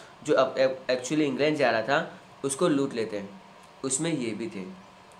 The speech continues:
ओके, इन्होंने भी उसमें, अ, उस ट्रेन को लूटा था और बाद में इनको पकड़ लिया जाता है और इनको जेल हो जाती है, no doubt। And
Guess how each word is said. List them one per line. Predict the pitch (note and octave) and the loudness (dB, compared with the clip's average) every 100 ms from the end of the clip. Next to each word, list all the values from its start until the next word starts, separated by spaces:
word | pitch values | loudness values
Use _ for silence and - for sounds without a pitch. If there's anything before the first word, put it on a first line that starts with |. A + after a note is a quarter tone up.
| - A2 | -12 -8
ओके, | C#3+ D3+ - - - - - - - | -8 -8 -14 -20 -20 -20 -20 -20 -2
इन्होंने | D3 D3 D#3 D3+ | 0 4 4 2
भी | D3+ D#3 | 4 2
उसमें, | D3+ D3+ D3+ D3+ D3+ | 2 2 2 2 -2
अ, | A#2+ A#2 A2 - | 0 2 0 -2
उस | C#3 - | -8 -2
ट्रेन | C3+ B2 | -2 0
को | D3 | -2
लूटा | C3+ A2 A#2+ | -2 -2 -2
था | C3 D#3+ - - - - | -2 -4 -8 -16 -12 2
और | B2 B2 - - | 4 4 2 -10
बाद | B2+ C3 B2+ D#3 | 2 4 4 2
में | C#3+ D#3 - - - - C#3 | 0 0 -6 -18 -20 -8 -4
इनको | C3+ C3 C#3 C#3+ C#3 | -4 0 2 4 2
पकड़ | - C3 B2 | 0 -2 0
लिया | A#2+ A#2 | -2 0
जाता | A2+ G#2 A2+ | 0 0 -2
है | D3 F#3 - - - | -4 -8 -16 -14 -6
और | G#2+ G#2 G#2 G#2+ - - | -4 -4 -6 -10 -16 -12
इनको | B2+ B2+ D#3 | -8 -2 -2
जेल | C3 B2+ | 0 -2
हो | A2+ | -2
जाती | A2 G2 G#2+ | -2 -4 -6
है, | A2 A2 | -8 -8
no | G#2 | -8
doubt। | F#2 F#2+ - - - - - - - - - - - - - - - - - - - - - - - | -8 -12 -16 -20 -20 -20 -20 -20 -20 -20 -20 -20 -20 -20 -20 -20 -20 -20 -20 -20 -20 -20 -20 -20 -4
And | C3 C3+ | 0 0